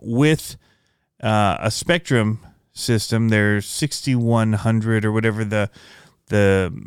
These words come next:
higher end receiver is, with all of the different, um, auxiliary things, because I've got the, I've got several different servos that I have to operate. I have my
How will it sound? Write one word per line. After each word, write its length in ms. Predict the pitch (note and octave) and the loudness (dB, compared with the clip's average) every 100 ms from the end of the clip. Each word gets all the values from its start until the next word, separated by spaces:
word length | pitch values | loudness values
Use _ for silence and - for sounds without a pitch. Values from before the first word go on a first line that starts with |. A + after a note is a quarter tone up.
| - | -8
higher 360 | A#2+ A#2+ G#2+ | -2 0 0
end 380 | E2+ A2 A2 G#2 | -2 -2 0 0
receiver 580 | G2+ - - D3 C#3 C3 | -2 -4 0 0 2 0
is, 300 | A2+ B2+ A#2+ | 0 0 0
with 180 | A2+ A2 | -4 -2
all 240 | G#2 A2 | 0 0
of 160 | G#2 G#2 | -2 -4
the 100 | G#2 | -4
different, 540 | G#2 G2+ G#2 D#2+ - _ _ _ _ _ | -4 -4 -8 -10 -12 _ _ _ _ _
um, 600 | G#2+ G2+ F#2+ F#2 F2+ F#2 _ _ _ _ _ _ _ _ _ - | -8 -6 -4 -6 -6 -10 _ _ _ _ _ _ _ _ _ -6
auxiliary 600 | G#2+ G2 A#2+ A#2+ A#2 A#2 | -4 0 0 0 0 -2
things, 320 | - B2 A#2 | -2 -2 -2
because 320 | A#2+ - G#2+ | -4 -4 -2
I've 160 | A2 G2 | -2 0
got 300 | G#2+ G#2+ G#2 | 0 0 0
the, 240 | G#2 G2 _ - - - - _ _ _ _ _ _ | 0 0 _ -20 -20 -20 -20 _ _ _ _ _ _
I've 80 | B2+ | -2
got 180 | C#3 C3 | 0 0
several 460 | - E3+ D#3+ D#3 | 0 2 4 2
different 440 | C#3 C3+ C3+ C3 A2+ | 2 2 0 0 0
servos 440 | - C3 A#2 A2 | 2 2 4 2
that 120 | A2 G#2+ | 2 2
I 40 | |
have 200 | G#2+ G#2 | 2 0
to 80 | G#2 | 2
operate. 400 | G2+ G2+ G2+ G2 | 2 2 0 0
I 40 | |
have 200 | G2+ G#2 | 0 0
my 480 | G#2 G2+ G2 F#2+ F#2 | 0 0 0 -2 -4